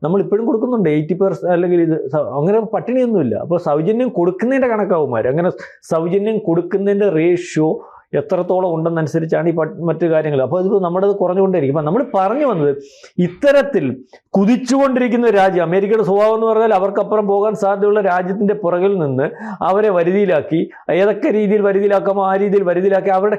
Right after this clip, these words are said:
കീഴിൽ കൊണ്ടുപോകേണ്ട ഒരു അവസ്ഥയുണ്ട്. അവർക്ക് മുമ്പേ പോകുന്നതിനകത്ത് താല്പര്യമില്ല. അൻപത് കൊല്ലത്തിന്റെ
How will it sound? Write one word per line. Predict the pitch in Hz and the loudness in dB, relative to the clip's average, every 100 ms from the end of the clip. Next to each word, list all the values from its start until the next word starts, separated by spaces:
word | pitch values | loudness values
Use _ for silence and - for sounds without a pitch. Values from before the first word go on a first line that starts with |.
| 196 | 0
കീഴിൽ | 226 226 | 0 0
കൊണ്ടുപോകേണ്ട | 214 202 208 196 | 0 2 0 0
ഒരു | |
അവസ്ഥയുണ്ട്. | 180 160 165 165 | 0 0 0 0
അവർക്ക് | 202 220 | 0 0
മുമ്പേ | 202 202 226 | 0 2 2
പോകുന്നതിനകത്ത് | 214 214 226 220 214 202 190 | 2 0 0 0 0 0 -2
താല്പര്യമില്ല. | 196 202 190 165 | -2 0 0 0
അൻപത് | 165 185 202 208 | 0 0 2 2
കൊല്ലത്തിന്റെ | 208 208 214 214 214 220 220 247 | 2 0 -2 0 -2 0 0 0